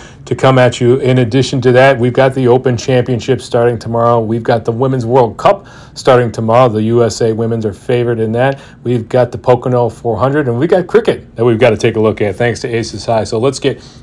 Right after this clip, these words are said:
right into it. I hope you had a wonderful Dinger Tuesday yesterday. I know that we did here over at the S B I offices. A lot of high-scoring games. A lot of dingers went out last night. A lot of two-home run guys. The Royals beat the Tigers eleven to ten yesterday. The Giants beat the Reds eleven to ten. And my good-, goodness, did you catch that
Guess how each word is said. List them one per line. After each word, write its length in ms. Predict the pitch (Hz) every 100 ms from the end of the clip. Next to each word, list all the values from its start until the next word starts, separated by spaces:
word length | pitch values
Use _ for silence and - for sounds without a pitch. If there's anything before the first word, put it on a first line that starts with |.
| -
right 240 | 120 131
into 320 | 135 127 127
it. 80 | 131
I 40 | 117
hope 180 | 139
you 60 | 135
had 140 | 120
a 40 | 123
wonderful 480 | 123 123 120 131 - - - 120
Dinger 280 | 131 139 127
Tuesday 640 | - 139 120 135 127 123 - -
yesterday. 640 | 127 139 - 143 156 170 -
I 40 |
know 140 | 120 117
that 100 | 113
we 140 | 117
did 160 | 117 120
here 260 | 120 127
over 220 | 123 120 123
at 140 | 113
the 120 | 117
S 140 | 117 -
B 160 | 127
I 140 | 117 113
offices. 400 | 120 110 139 131
A 160 | -
lot 160 | - 147
of 80 | 160
high-scoring 420 | 180 175 165 156
games. 300 | 135 143 135 - -
A 120 | 113
lot 260 | 104 120 135
of 180 | 135 120
dingers 320 | 131 135 110
went 200 | 117 -
out 420 | 123 127 - -
last 360 | 117 127 110 135
night. 260 | 127 131 -
A 40 | 107
lot 160 | 113
of 60 | 135
two-home 320 | - 147 156
run 180 | 147 143
guys. 340 | 131 165 107 - - - -
The 80 | 117
Royals 420 | 110 135 151 151
beat 200 | 127 135
the 80 | 123
Tigers 440 | - 139 151 139
eleven 400 | - 113 117 120
to 80 | 113
ten 300 | 95 156 151
yesterday. 480 | 151 151 156 156 151
The 100 | 107
Giants 380 | 98 127 165 127
beat 140 | 127
the 80 | 123
Reds 260 | 156 190
eleven 280 | 131 117 107
to 60 | 92
ten. 160 | 113 107
And 160 | 101
my 140 | 127 120
good-, 480 | 98 117 107 -
goodness, 300 | - 135 110
did 140 | - 110
you 80 | 135
catch 280 | 143 143 -
that 200 | 135